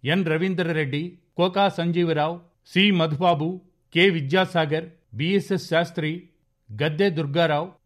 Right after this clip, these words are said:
డాక్టర్ ఎల్ఆర్కే మూర్తి, ఎం భుజంగరావు, పి దశరథరాజులు, ఎంకేఆర్ ఆశాలత, వి మీనాకుమారి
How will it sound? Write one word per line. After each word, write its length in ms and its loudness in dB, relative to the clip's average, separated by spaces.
డాక్టర్ 420 -2
ఎల్ఆర్కే 500 0
మూర్తి, 640 -4
ఎం 220 0
భుజంగరావు, 600 0
పి 260 0
దశరథరాజులు, 920 -2
ఎంకేఆర్ 760 0
ఆశాలత, 500 0
వి 200 2
మీనాకుమారి 800 0